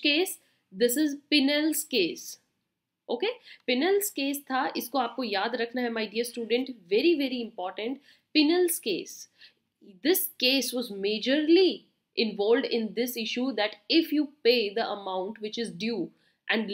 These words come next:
less than that, then that will not be a good consideration। Let's discuss this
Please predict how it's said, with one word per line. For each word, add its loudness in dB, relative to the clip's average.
less 0
than 0
that, -2
then 2
that -2
will -4
not -6
be -4
a -4
good 0
consideration। -4
Let's 2
discuss -2
this 4